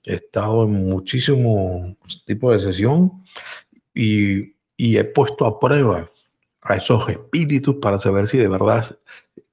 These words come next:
es la persona que, que está fingiendo o es algo de verdad. He hecho preguntas mentales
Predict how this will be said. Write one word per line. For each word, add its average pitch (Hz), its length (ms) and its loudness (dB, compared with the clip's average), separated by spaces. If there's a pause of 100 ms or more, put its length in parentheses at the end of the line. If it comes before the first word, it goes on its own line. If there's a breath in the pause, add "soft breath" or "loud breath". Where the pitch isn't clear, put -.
(180)
es 113 240 2
la 117 140 4
persona 117 440 2
que, 90 460 -4 (460)
que 85 100 -4
está 90 400 -4
fingiendo 123 680 0
o 101 220 4
es 101 140 0
algo 113 260 4
de 104 60 4
verdad. 107 440 0 (240 loud breath)
He 110 100 -2
hecho 107 220 -2
preguntas 123 680 -4
mentales 110 880 -4